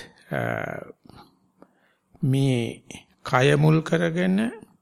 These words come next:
කායානුපස්සනාව හරහා දහහතරක් ආකාරවලට මේකෙන් උපේන සමාධිය මේ සාරිපුත්‍ර ස්වාමීන් වහන්සේ කියන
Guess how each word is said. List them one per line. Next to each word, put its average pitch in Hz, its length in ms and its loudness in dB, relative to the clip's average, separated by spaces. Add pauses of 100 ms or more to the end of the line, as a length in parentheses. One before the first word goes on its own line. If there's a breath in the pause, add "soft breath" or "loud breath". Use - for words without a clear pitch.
(440)
කායානුපස්සනාව 120 1200 0
හරහා 110 540 -2 (760)
දහහතරක් 123 600 -2
ආකාරවලට 123 840 2 (920 soft breath)
මේකෙන් 147 480 0 (100)
උපේන 147 460 0
සමාධිය 143 840 2 (680)
මේ 101 240 -8 (100)
සාරිපුත්‍ර 135 720 -2
ස්වාමීන් 147 520 2
වහන්සේ 147 520 0
කියන 147 400 2